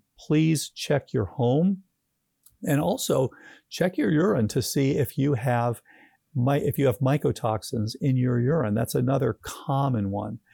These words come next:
And then a-, again, you know, our, our diet is,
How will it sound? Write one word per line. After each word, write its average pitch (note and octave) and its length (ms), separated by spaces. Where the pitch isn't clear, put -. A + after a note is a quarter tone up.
And D3+ 160
then F3 200
a-, - 120
again, D3 600
you D#3+ 60
know, C3 160
our, C#3+ 240
our D3 180
diet C3 480
is, A#2 300